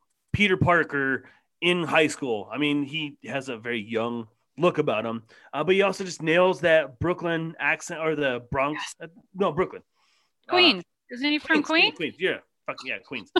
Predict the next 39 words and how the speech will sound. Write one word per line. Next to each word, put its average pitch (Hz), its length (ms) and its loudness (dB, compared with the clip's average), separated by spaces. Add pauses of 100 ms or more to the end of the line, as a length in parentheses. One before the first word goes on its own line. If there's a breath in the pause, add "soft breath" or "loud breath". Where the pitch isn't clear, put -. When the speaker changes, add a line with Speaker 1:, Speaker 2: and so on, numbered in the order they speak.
(140)
Speaker 1:
<laughs> - 1200 -12
Thank 160 220 2
you. 95 120 -6 (300 soft breath)
Um, 143 460 2 (720)
no, 190 120 6
he 196 180 4
nails 165 280 6
it. 107 60 -4
I 117 120 0
think 165 200 -2
he's 160 140 -8
great. 127 420 -2
And 170 340 2 (380 soft breath)
just 190 140 -8
to 190 60 -8
see 226 360 0
the 175 120 -6
three 180 260 2
of 202 100 0
them 208 300 0
kinda 196 260 0
get 190 180 2
together, 170 480 2
'cause 180 200 -6
they're 196 140 6
all 156 360 4
very 135 400 0
different 139 540 -2 (320)
takes 180 300 2
on 175 80 -2
Spider-Man. 151 420 0
So 170 100 -6
it'd 165 80 -2
be 165 100 -4
cool 143 360 -2
to 127 140 -6
see 139 140 -4
him. 127 180 -2 (640 soft breath)
Um, 101 420 -4